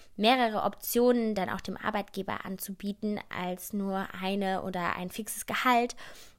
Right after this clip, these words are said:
Und wenn es dir zum Beispiel auch wirklich am Herzen liegt, dich regelmäßig weiterzubilden und weiterzuentwickeln, dann ist das auf jeden Fall eine Sache, die man mal im Hinterkopf behalten sollte und auch ansprechen kann. Und auch eine,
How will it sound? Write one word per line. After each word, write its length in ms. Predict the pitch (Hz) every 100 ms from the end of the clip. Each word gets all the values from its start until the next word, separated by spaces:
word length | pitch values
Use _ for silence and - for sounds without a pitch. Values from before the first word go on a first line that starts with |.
| -
Und 380 | 208 202 202 196
wenn 200 | 208 220
es 100 | 214
dir 320 | 220 208 202 -
zum 140 | 208
Beispiel 280 | 196 196 -
auch 160 | 190 190
wirklich 300 | 214 214 180
am 80 |
Herzen 440 | 180 220 226 208 185
liegt, 280 | 196 196 190
dich 280 | 185 -
regelmäßig 540 | 214 214 214 208 220 202
weiterzubilden 640 | 247 294 - 196 185 185
und 120 | 180 185
weiterzuentwickeln, 920 | 240 247 - 175 175 175 196 202 240 - - - -
dann 340 | 185 190 202 -
ist 200 | 214 -
das 220 | 214 -
auf 100 | -
jeden 240 | - 247 254
Fall 220 | 226 214
eine 260 | 214 214 220
Sache, 480 | 220 233 - 247 226
die 240 | 208 226
man 240 | 233 226
mal 380 | 214 196 208 214 - - - -
im 100 | 208
Hinterkopf 460 | 311 311 - 214
behalten 440 | - 180 185 185 190
sollte 360 | 180 190 -
und 220 | - 202 -
auch 160 | 185 -
ansprechen 640 | 190 214 - - 180 -
kann. 480 | - - 165 175 247 - - - - - - -
Und 400 | 240 285 285 -
auch 380 | 208 233 262 -
eine, 580 | 208 214 214 214 214